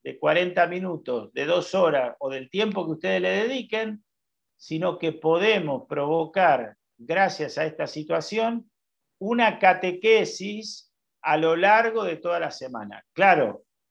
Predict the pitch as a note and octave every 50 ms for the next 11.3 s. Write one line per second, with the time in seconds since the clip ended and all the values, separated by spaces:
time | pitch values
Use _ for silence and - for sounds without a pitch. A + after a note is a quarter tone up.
0 | _ _ _ _ _ _ _ _ _ _ _ _ _ _ _ _ _ _ D3+ D#3+
1 | F3+ F3+ E3+ F3 G3 G3+ G#3 G3 E3 D#3 E3+ F3 E3 D3+ D#3+ D#3+ D#3 D#3 F3 G#3+
2 | B3 A#3+ - - - - C3+ B2 A#2 A2+ G#2+ G2 - _ _ _ D3 D#3 E3+ E3
3 | E3 E3 D3+ D#3 D3 D3 D#3+ F#3 F#3 F3 E3 E3 F3 F3 F3+ - - _ _ D3
4 | D3 E3 F#3 G3+ G3+ - - - _ _ _ _ _ _ _ _ C#3 D3+ D3+ -
5 | - - F#3+ G3+ - - G3 F3+ D#3+ C#3+ - - - C3+ B2 A2 G#2+ G2 F#2 -
6 | _ _ _ _ _ _ _ _ _ _ _ _ _ _ _ _ _ _ _ _
7 | _ _ - C#3+ C#3+ - D#3 D3+ D3+ D3+ - - - _ - D3 D3 D3 F#3 E3+
8 | E3 D#3 D#3 D#3 E3 D#3 - - G3+ G#3+ G#3+ G3+ - - F#3 - - D#3+ E3 F3+
9 | G#3+ B3+ C4+ A#3 G3 F3+ F3+ F#3 G3 G3 F#3+ - - _ _ _ - C#3 C3+ -
10 | C3+ C3 D3+ C#3+ D3 D#3+ D#3+ E3 D#3 D#3+ D#3 D3 D3 D3 - E3 E3+ E3 E3 D#3+
11 | D3+ D#3 - - _